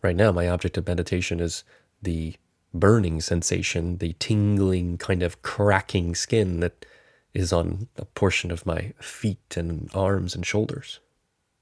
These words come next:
But it can be whatever you want. The point is that you must pick an object of meditation and use it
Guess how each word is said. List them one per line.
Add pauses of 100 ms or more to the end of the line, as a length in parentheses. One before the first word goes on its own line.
(1000)
But
it
can
be (380)
whatever
you
want.
The
point
is
that
you
must (100)
pick (380)
an
object
of
meditation (440)
and (1000)
use
it